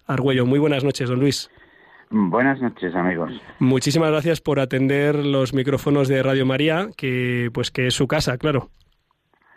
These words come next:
Speaker 2: Estupendo, me encanta estar en la radio de la Virgen.
Speaker 1: Eh, esta semana ha sido, ha sido una semana movidita, don Luis. Le han nombrado secretario general de la Conferencia Episcopal Española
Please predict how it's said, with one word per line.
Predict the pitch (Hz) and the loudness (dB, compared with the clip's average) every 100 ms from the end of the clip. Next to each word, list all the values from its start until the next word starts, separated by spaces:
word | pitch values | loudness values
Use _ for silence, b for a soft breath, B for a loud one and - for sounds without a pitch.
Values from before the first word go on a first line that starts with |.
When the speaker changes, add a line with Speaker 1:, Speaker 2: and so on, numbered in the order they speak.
| b - | b -8
Speaker 2:
Estupendo, | - 87 127 113 | -4 -2 0 2
me | 95 | 0
encanta | 87 107 98 | 0 0 -2
estar | - 110 | -2 0
en | 101 98 92 90 | 0 0 -4 -2
la | 90 | 0
radio | 95 98 | 2 2
de | 98 | 2
la | 90 | 0
Virgen. | 87 78 - _ - B B B - | -2 -6 -16 _ -16 B B B -4
Speaker 1:
Eh, | 139 131 131 127 123 123 | 0 2 2 2 0 -2
esta | 151 - 160 | -2 -2 -2
semana | 156 160 160 165 170 175 170 160 | 0 2 2 2 2 0 -2 -6
ha | 143 | -6
sido, | - 143 147 151 147 139 131 123 117 131 147 | -2 2 4 2 2 2 2 0 -4 -8 -8
ha | |
sido | - 131 139 | -2 2 2
una | 143 | 2
semana | 165 147 131 123 120 | 0 2 2 0 0
movidita, | 120 123 156 156 | 0 0 0 0
don | 127 | 2
Luis. | 147 147 | 2 0
Le | 127 | 0
han | 131 | 2
nombrado | 135 135 139 147 | 2 2 2 0
secretario | 139 127 123 135 143 | -2 -4 -2 0 0
general | - 143 127 127 143 165 165 | -2 -2 0 2 2 0 0
de | 131 | -2
la | 127 | 0
Conferencia | 127 120 127 139 | -2 0 0 0
Episcopal | 135 - 131 135 | -2 -2 -2 0
Española | 131 - 135 131 143 160 | -2 0 0 2 2 0